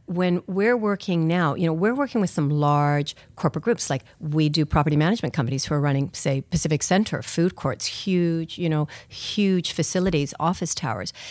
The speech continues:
So we really have to be able to be competitive and, and compete with those large garbage companies out there, going, coming from a recycling first perspective,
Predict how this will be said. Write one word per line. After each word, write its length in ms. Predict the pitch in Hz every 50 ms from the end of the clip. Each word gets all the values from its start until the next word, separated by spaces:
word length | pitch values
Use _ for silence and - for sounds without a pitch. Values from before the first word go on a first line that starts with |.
| - - -
So 280 | - - - - 208 202
we 320 | 208 202 196 226 247 269
really 260 | 277 294 294 269 254
have 180 | 214 214 208 -
to 80 | - 190
be 120 | 190 180
able 120 | 180 175
to 40 | 170
be 180 | 160 175 160 - _ _ -
competitive 540 | - 175 151 - 180 180 180 170 165 147
and, 160 | 160 151 139 -
and 180 | - 160 147 147
compete 340 | - 156 143 - 208 226 247
with 120 | 294 254
those 200 | - 190 156 -
large 240 | 156 151 143 139 -
garbage 300 | - - - - - -
companies 420 | - 151 123 117 - 127 120 -
out 200 | - - 120 -
there, 220 | - 151 175 214 240 - - - - - - - _
going, 320 | - 190 165 160 160 - -
coming 260 | - 190 180 175 165
from 160 | - 170 160
a 80 | 156 139
recycling 500 | 143 143 - 160 147 - - 139 135 -
first 280 | - 151 139 - -
perspective, 600 | - 139 - - - 160 139 - - - - -